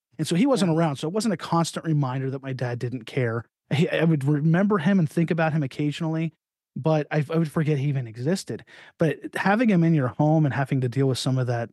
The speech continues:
Speaker 1: um, different abuse and things like that, that's definitely challenging. So would you talk more about that and how that affected your life?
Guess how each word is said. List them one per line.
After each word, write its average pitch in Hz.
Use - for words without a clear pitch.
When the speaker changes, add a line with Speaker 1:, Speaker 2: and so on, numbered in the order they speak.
Speaker 1:
um, 113
different 151
abuse 143
and 127
things 131
like 117
that, 127
that's 208
definitely 147
challenging. 123
So -
would -
you -
talk 214
more 165
about 127
that 135
and 131
how 131
that 123
affected 123
your 127
life? 127